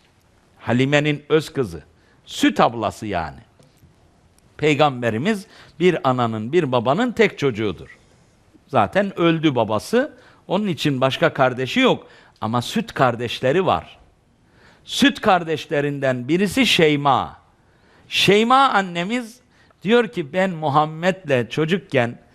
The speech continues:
annem onu bana verirdi." İki buçuk, üç yaş büyük ya. Ablası, "Hadi bunu oynat." Bak çocuk, ev işleri o zaman zor.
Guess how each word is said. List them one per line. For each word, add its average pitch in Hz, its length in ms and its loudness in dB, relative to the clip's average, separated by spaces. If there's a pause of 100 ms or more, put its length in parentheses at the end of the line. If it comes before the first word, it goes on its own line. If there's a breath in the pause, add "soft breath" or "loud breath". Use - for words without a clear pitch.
(380 soft breath)
annem 185 320 0
onu 170 340 -4
bana 156 300 2
verirdi." 139 560 0 (460)
İki 135 220 -8
buçuk, 131 280 -6
üç 156 220 -4
yaş 139 260 0
büyük 220 300 0
ya. 104 240 -2 (440 soft breath)
Ablası, 165 440 0
"Hadi 139 320 -2
bunu 151 220 -8
oynat." 147 560 0
Bak - 220 -8
çocuk, 123 500 -2 (300)
ev 120 180 2
işleri 123 440 0
o 120 120 -2
zaman 123 340 0
zor. 156 380 2